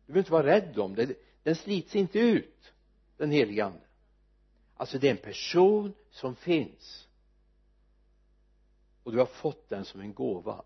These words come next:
för att du, för det första, ska veta vad som kommer att ske. Du ska också ha någonting som hela tiden säger till dig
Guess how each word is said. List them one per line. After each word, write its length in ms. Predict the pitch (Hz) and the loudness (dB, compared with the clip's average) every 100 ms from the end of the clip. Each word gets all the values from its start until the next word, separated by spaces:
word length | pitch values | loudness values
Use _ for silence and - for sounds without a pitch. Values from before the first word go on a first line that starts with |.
| _ _ | _ _
för 520 | - 127 135 143 143 | -4 -2 0 -2 -8
att 340 | 127 120 - - | -10 -10 -12 -8
du, 220 | 123 165 | -6 -8
för 420 | - _ _ 110 | -12 _ _ -12
det 0 | |
första, 400 | - 120 - 107 | -8 -8 -4 -6
ska 200 | - 104 | -6 -10
veta 420 | 98 135 - 98 | -4 -6 -6 -10
vad 140 | 90 - | -12 -16
som 140 | 92 | -20
kommer 260 | - 85 85 | -20 -20 -20
att 100 | - | -14
ske. 280 | - 196 - _ _ _ _ _ _ _ | -10 -10 -14 _ _ _ _ _ _ _
Du 140 | - 139 | 0 0
ska 360 | - 139 127 - - _ _ | 4 4 4 0 -16 _ _
också 400 | - 139 139 127 | 6 6 6 -2
ha 260 | 117 123 123 | 0 2 2
någonting 680 | 120 117 131 143 - 120 101 | 4 2 0 -2 -6 -6 -4
som 180 | - 113 | -8 -6
hela 300 | 127 104 110 | -4 -2 -6
tiden 340 | 117 95 101 | -8 -8 -10
säger 320 | - 131 139 | -6 -4 -4
till 160 | 139 135 | -6 -6
dig 280 | 113 107 | -4 -6